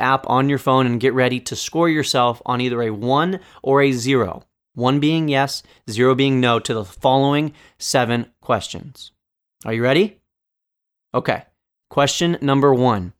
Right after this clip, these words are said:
Do you believe there is at least one thing that you figured out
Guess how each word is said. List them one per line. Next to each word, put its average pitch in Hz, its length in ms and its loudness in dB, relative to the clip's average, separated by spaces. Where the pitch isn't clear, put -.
Do 143 160 6
you 175 260 2
believe 147 600 2
there 127 180 4
is 123 140 4
at 131 140 2
least 131 320 -2
one 127 340 0
thing 180 460 2
that 123 100 -4
you 120 180 2
figured 180 540 2
out 131 400 2